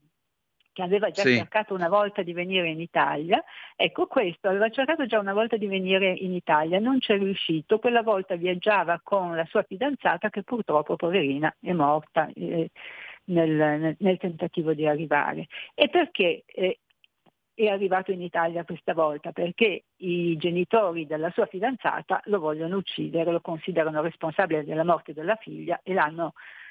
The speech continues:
Speaker 1: eh, l'hanno minacciato di morte. Ecco, queste sono, eh, motivazioni che, eh, lascio giudicare, eh, chi, chi ci sta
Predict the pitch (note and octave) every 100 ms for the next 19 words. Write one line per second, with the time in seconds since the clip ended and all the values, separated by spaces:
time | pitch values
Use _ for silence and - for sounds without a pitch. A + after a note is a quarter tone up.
0 | - _ - E3 E3+ D#3+ F#3+ F#3 F3+ E3+
1 | D#3+ E3 D#3+ D3+ D#3 D3 D3+ D#3+ - -
2 | - - - _ - - F#3+ F#3 A3+ A#3
3 | - C4+ - G#3 G#3+ A#3+ A#3+ - - -
4 | _ _ _ _ _ C#4+ G3 F3+ F#3 F#3
5 | F3+ F#3+ D3 A3+ G#3 G3+ F#3+ G3 - G#3+
6 | F#3+ E3 E3 E3 - - - - _ -
7 | G3+ F3 F3 G3+ - - F3 E3+ E3+ E3+
8 | F3+ - G3 - - _ _ _ _ _
9 | _ _ _ _ _ _ _ _ _ _
10 | _ E4+ G#3+ G#3+ A#3+ F#3 E3+ - E3+ E3
11 | E3+ G3 - - _ _ _ _ _ _
12 | _ _ E3 E3 E3 E3+ F3+ F#3+ - G3+
13 | F3+ E3 E3 F3+ G3+ - G3 -